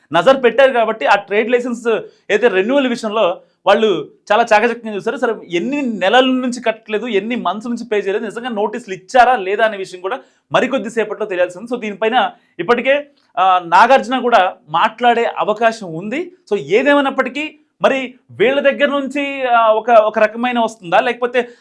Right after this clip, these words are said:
అన్నపూర్ణ స్టూడియోస్ని మెయింటైన్ చేస్తున్నది అంటే obviously ఫండింగ్ మొత్తం నాగార్జుననే,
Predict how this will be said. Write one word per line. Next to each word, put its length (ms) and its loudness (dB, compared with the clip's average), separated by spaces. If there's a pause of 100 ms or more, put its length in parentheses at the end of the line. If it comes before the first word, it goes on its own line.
(120)
అన్నపూర్ణ 460 -2
స్టూడియోస్ని 400 -6
మెయింటైన్ 460 -4
చేస్తున్నది 500 -4
అంటే 220 0 (460)
obviously 420 -2 (300)
ఫండింగ్ 340 0
మొత్తం 260 0
నాగార్జుననే, 600 2